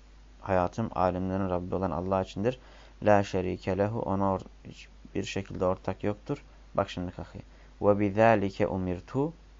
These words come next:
ben bununla emrolundum. Ve ana evvelul muslimun. Ve ana evvelul, e, ve ana evvelul muslimin. Ben Müslümanların ne? İlkiyim. Bak şimdi Allah Subhanahu ve Teala'nın şu lafzına dikkat et. Ve bizalike umirtu.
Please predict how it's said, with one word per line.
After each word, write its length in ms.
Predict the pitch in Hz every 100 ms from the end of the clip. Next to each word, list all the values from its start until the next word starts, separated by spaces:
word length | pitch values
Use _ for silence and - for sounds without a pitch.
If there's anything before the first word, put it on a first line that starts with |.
| -
ben 320 | 95 95 98
bununla 360 | 98 110 110 104
emrolundum. 760 | 104 101 98 95 92 123 156 - - - -
Ve 120 | 92
ana 300 | 67 104 101
evvelul 520 | 80 110 98 95 95 90
muslimun. 480 | 90 - 87 87 107 - - - - - - - - - - - - - -
Ve 100 | -
ana 200 | 92 104
evvelul, 440 | 101 104 104 143 - -
e, 60 | 101
ve 280 | 95 98 -
ana 220 | 113 104
evvelul 400 | 107 107 101 98
muslimin. 460 | 95 - 87 85 92 - - - - -
Ben 100 | 110
Müslümanların 720 | 107 - 104 98 98 101 98
ne? 140 | 131 127 - - - - - - - - -
İlkiyim. 420 | 92 95 - 85 - 104
Bak 120 | 104
şimdi 280 | - 82 - -
Allah 240 | 98 113
Subhanahu 440 | - - 95 101
ve 80 | 98
Teala'nın 320 | 98 87 90
şu 140 | 98 101
lafzına 340 | 90 - 85
dikkat 280 | 85 - -
et. 80 | - - - - - - - - - -
Ve 220 | 107 104
bizalike 800 | 110 104 120 120 110 101 101 123
umirtu. 580 | 98 98 92 95 -